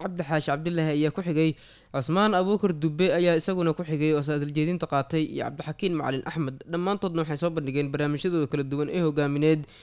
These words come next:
iyo sidoo kale waxyaabaha kala duwan ay qaban doonaan. Min labaatan daqiiqo ayaana iyagu haysteen ama waqtiga loogu talagalay musharax kasta inuu ku soo bandhigo barnaamijyadiisa hogaamineed. Maalinta beri ah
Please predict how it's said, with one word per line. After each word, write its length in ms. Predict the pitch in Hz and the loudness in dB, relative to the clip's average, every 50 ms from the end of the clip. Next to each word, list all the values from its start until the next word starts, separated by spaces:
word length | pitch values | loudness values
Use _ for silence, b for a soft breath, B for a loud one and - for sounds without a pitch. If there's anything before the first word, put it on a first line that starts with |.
| B B B B | B B B B
iyo 160 | 180 175 165 | 0 0 0
sidoo 280 | 151 - 185 175 170 147 - | 0 0 2 2 2 2 2
kale 160 | 156 151 139 | 2 0 0
waxyaabaha 340 | 156 151 156 170 170 156 139 | 2 2 4 4 4 4 2
kala 180 | - 127 131 127 | 0 -2 -2 -2
duwan 200 | 139 147 156 147 143 | 0 0 0 0 0
ay 40 | 127 | -2
qaban 220 | - 156 175 175 165 | -2 0 0 2 4
doonaan. 320 | 170 170 175 175 170 165 - | 4 4 4 4 4 2 0
Min 160 | 165 180 175 | 0 0 2
labaatan 400 | 175 170 170 170 - 202 190 160 | 2 2 2 0 0 0 0 0
daqiiqo 400 | 139 131 139 131 143 160 156 B B B B B B B | 0 -2 -2 0 0 0 0 B B B B B B B
ayaana 360 | - 170 180 196 185 180 170 | 0 2 4 4 4 4 2
iyagu 280 | 147 160 170 175 165 160 | 2 2 2 2 2 2
haysteen 540 | 143 139 131 - - - 160 160 160 151 123 | 0 0 0 -2 -2 0 2 2 2 2 0
ama 200 | 143 147 151 170 | -2 0 0 0
waqtiga 280 | 165 - - 151 139 135 | 0 0 -2 -4 -2 -2
loogu 200 | 139 147 156 170 | 0 -2 -2 -2
talagalay 380 | - 151 135 127 120 139 143 143 | -2 -4 -4 -2 -2 -2 -2 -2
musharax 360 | 139 131 - 175 156 147 139 | -2 -2 -2 -2 -2 -2 -2
kasta 220 | - 135 120 - 160 | -4 -6 -6 -4 -2
inuu 160 | 156 151 143 | -2 -2 -2
ku 80 | 170 175 | -4 -2
soo 140 | - 160 | -2 -2
bandhigo 420 | 139 139 139 131 139 135 151 151 B B B B B B B - | -2 -2 -2 -2 0 2 2 0 B B B B B B B -2
barnaamijyadiisa 680 | 147 143 143 139 139 131 - 165 156 143 123 - 131 131 | 0 0 2 2 0 -2 -2 -2 -2 -2 -2 -2 -4 -2
hogaamineed. 440 | 123 131 127 123 123 127 123 123 | -2 0 -2 0 -2 -2 -4 -2
Maalinta 320 | 131 139 165 208 220 - 196 | -2 0 0 0 2 0 0
beri 200 | 165 185 208 185 | 2 2 4 6
ah 180 | 170 170 170 | 6 6 4